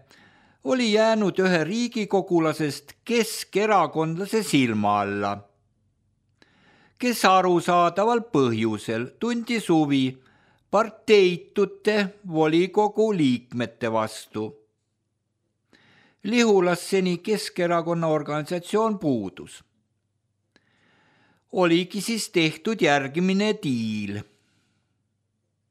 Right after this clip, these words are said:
Kui mu tubli valimis-, valimisliidu kaaslane organiseerib vallas Keskerakonna rakukese,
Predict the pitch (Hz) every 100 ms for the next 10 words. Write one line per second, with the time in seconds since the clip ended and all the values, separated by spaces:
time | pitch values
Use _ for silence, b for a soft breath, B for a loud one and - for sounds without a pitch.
0 | _ _ _ b b b b b 214 208
1 | 185 240 240 185 151 151 185 220 180 151
2 | 143 - - 151 196 214 156 135 160 147
3 | 156 180 170 147 147 156 160 165 165 165
4 | 165 196 208 165 156 170 185 160 135 -
5 | - 175 - - 131 123 120 139 160 202
6 | 240 240 233 220 - 220 214 214